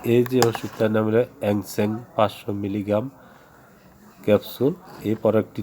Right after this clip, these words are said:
তৈরি করেছেন এস টু ফার্মা লিমিটেড। যাদের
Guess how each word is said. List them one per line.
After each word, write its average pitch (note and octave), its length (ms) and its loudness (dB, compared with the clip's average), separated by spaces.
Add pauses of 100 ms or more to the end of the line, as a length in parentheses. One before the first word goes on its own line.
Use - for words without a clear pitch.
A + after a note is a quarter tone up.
তৈরি A2 220 -2
করেছেন G#2+ 280 -4 (180)
এস F#2+ 180 -6
টু A#2 140 -14
ফার্মা F#2+ 260 -4 (100)
লিমিটেড। G2 380 -4 (3000)
যাদের G2 380 2